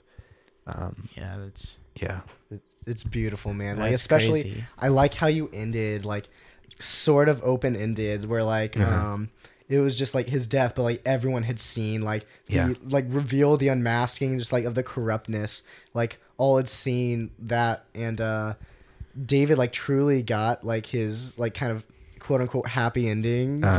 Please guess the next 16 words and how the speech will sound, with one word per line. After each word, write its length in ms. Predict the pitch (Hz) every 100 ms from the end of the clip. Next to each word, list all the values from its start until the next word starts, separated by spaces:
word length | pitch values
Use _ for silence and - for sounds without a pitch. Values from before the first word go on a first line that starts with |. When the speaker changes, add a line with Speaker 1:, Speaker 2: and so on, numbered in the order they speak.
| 92
Speaker 3:
but, 80 | 92
like, 240 | 123 120
at 80 | 120
the 60 | 117
same 300 | - 120 117
time, 320 | 123 117 113
it's 160 | 107
like, 460 | 117 113 110 110 - _ _ _ _
whoa. 720 | 101 107 110 113 110 107 104 104
Speaker 1:
Yeah. 260 | - 95 - -
Speaker 3:
Like, 140 | 107 107 - - - _ -
I 140 | 110
just 220 | 107 110 117
really 200 | 110 104
love 220 | 101 98
that. 260 | 101 104